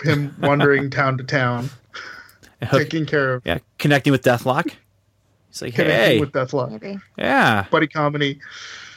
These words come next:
Speaker 2: W-, it'd be a really depressing buddy comedy, <laughs> but
Speaker 3: <laughs>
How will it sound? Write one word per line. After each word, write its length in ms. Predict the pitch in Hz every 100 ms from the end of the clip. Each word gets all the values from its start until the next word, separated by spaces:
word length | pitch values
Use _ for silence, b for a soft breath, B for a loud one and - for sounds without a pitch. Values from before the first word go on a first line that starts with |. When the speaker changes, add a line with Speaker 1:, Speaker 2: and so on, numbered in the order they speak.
| B B B _ _ -
Speaker 2:
W-, 280 | 135 - 139
it'd 140 | 156
be 100 | 156
a 60 | 147
really 260 | 135 131
depressing 480 | 113 - 123 - 117
buddy 160 | 98 92
comedy, 420 | - 101 92 175
<laughs> 0 |
but 260 | 131 - - -
Speaker 3:
<laughs> 1600 | - - - - - - 285 269 - 262 - 247 - 226 -